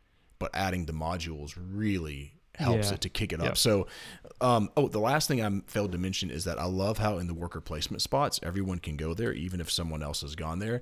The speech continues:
Speaker 1: but whoever goes there first gets a bonus.
Speaker 2: Yes.
Speaker 1: And that leads to other really grueling decisions with those cards, which is why sometimes it takes a minute to plan out.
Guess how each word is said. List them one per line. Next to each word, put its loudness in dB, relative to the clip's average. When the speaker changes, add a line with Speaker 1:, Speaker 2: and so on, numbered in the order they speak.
Speaker 1:
but -4
whoever -2
goes -4
there -8
first -4
gets -8
a -8
bonus. -6
Speaker 2:
Yes. 4
Speaker 1:
And 2
that 0
leads 2
to -2
other 0
really 0
grueling -2
decisions -2
with -2
those 0
cards, 0
which 0
is -2
why 8
sometimes 2
it -4
takes 0
a -2
minute -6
to -8
plan -2
out. -10